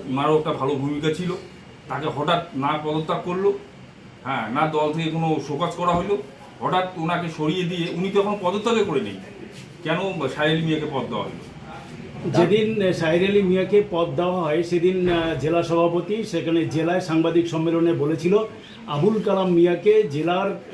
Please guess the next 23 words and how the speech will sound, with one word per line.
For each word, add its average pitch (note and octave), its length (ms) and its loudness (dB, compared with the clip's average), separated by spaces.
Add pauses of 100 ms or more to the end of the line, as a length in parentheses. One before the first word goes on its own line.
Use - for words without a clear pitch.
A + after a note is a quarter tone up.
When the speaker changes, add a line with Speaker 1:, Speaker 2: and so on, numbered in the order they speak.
(180)
Speaker 2:
সাধারণ F#3+ 340 2
সম্পাদক F#3 360 0
হিসেবে E3+ 380 2
মনোনীত E3 380 2
করে G3 320 2 (420)
ব্লকের G3 440 4
জায়গাটায় E3 640 2 (140)
Speaker 1:
আ- C#3+ 100 -6
Speaker 2:
সাহের F#3 260 6
আলী G3+ 80 2
মিয়াকে F#3+ 280 2
দেওয়া D#3 240 2
হলো। A#2+ 200 -2 (180)
Speaker 1:
আমি D#3 220 -4
জানি - 240 -2
না - 80 2
এই - 100 -6
বিষয়ে। - 500 0
Speaker 2:
এটা F3 140 4
সাংবাদিক G3 420 2
সম্মেলনে G#3 340 2
আমরা G#3+ 160 -2
দেখেছি D3 380 -2